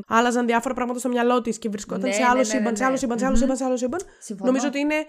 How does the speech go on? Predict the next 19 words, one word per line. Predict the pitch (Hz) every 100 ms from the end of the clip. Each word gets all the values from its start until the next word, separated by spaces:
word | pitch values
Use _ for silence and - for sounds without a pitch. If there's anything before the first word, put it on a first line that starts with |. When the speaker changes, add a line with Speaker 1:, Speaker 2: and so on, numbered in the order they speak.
| - -
Speaker 2:
Όχι, | 185 208
όχι. |
Speaker 1:
πιο | 190 302 277 262 226
μεγάλο | 226 220 214
επίτευγμα | 208 214 196 185 196 190 -
από | 202 208
το | 202
πόσο | 214 214
καλό | 202 202
editing | 196 185 196
είχε | 202 202
το | 180 190
Top | 185 202
Gun. | 277 349 - _ _
Speaker 2:
Μμμ. | 202 226
Speaker 1:
Οπότε | 233 254
εγώ | 254 269
για | 262
μένα | 220 226 247 339 403